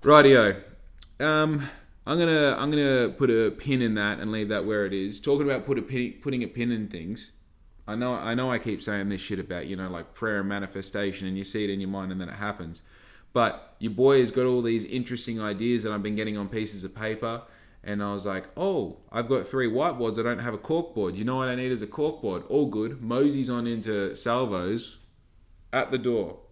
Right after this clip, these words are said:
Three dollars. Corkboard. Got a corkboard. Got a shelf. I got a corkboard. I got this fucking,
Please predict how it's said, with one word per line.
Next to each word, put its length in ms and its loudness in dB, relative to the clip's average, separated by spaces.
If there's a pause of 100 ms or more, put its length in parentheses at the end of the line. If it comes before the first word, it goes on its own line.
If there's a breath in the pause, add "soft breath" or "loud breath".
(160)
Three 240 2
dollars. 460 -4 (140)
Corkboard. 500 -4 (380)
Got 120 -4
a 40 -2
corkboard. 540 -6 (480 loud breath)
Got 140 -4
a 60 -4
shelf. 560 0 (340 loud breath)
I 40 -4
got 120 0
a 40 -2
corkboard. 800 4 (460 soft breath)
I 80 -4
got 220 2
this 160 -2
fucking, 560 -2